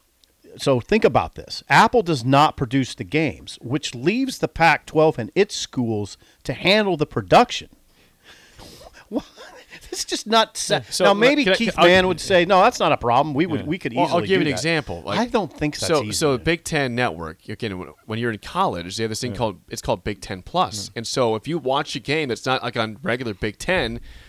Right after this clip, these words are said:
Speaker 2: that's all produced by the college, like, broadcasting team.
Speaker 3: Yeah.
Speaker 2: It's on Big Ten. Like, if it's Nebraska basketball against, like,
Speaker 1: Yeah, yeah.
Speaker 2: South Dakota, that won't be on regular B T N. It might go, uh, eventually, but yeah, that, you're looking at that.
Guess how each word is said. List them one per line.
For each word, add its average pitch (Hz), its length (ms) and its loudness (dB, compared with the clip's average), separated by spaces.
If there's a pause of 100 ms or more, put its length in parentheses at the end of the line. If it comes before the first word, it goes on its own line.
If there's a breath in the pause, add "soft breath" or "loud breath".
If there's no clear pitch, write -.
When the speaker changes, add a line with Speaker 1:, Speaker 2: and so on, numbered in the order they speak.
(160 soft breath)
Speaker 2:
that's 151 300 0
all 170 240 6
produced 156 500 0
by 139 220 2
the 120 120 -10
college, 143 680 -2
like, 117 260 -6
broadcasting 135 680 0
team. 85 260 -10
Speaker 3:
Yeah. 92 80 -12 (320 soft breath)
Speaker 2:
It's 147 160 -2
on 156 220 4
Big 165 240 -2
Ten. 156 180 0
Like, 139 140 -2
if 135 180 -2
it's 151 160 -2
Nebraska 131 600 -2
basketball 123 400 0
against, 110 180 -8
like, 165 60 0
Speaker 1:
Yeah, 160 80 6
yeah. 127 100 2
Speaker 2:
South 143 200 2
Dakota, 127 500 0 (560 soft breath)
that 202 180 6
won't 180 160 0
be 170 140 2
on 151 100 4
regular 143 260 2
B 127 140 -2
T 120 220 -4
N. 101 80 -2
It 120 80 0
might 147 400 -2
go, 127 200 4
uh, 120 200 -4 (320)
eventually, 135 480 -2
but 185 100 0
yeah, 226 160 4
that, 131 180 0 (280 loud breath)
you're 190 80 2
looking 254 200 0
at 190 120 0
that. 233 260 4